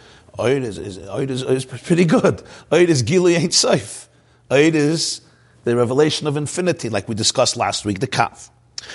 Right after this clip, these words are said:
Toras Chassidus HaKlolis, Chidshe Shekoy Al Chiyus HaKelim Atzmam Shalamayla Me'oros.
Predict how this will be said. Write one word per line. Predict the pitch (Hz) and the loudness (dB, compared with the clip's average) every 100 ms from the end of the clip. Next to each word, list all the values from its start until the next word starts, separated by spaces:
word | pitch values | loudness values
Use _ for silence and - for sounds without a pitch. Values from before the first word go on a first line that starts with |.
| - - | -12 2
Toras | 226 247 - | 4 6 6
Chassidus | - 247 220 - | 4 4 4 4
HaKlolis, | 175 - 202 254 349 254 - - - - _ _ _ _ | 2 4 6 6 4 2 0 -2 -6 -12 _ _ _ _
Chidshe | - 233 240 - 202 | -2 0 2 2 2
Shekoy | - 135 175 185 | 2 0 2 2
Al | 165 143 | 2 0
Chiyus | - 185 165 135 | -2 0 0 0
HaKelim | - 160 147 | 2 0 0
Atzmam | 131 131 - 135 | -2 -4 -4 -6
Shalamayla | 120 123 113 113 107 | -4 -4 -2 -2 -2
Me'oros. | 98 82 73 - - - | -8 -8 -10 -14 -16 -16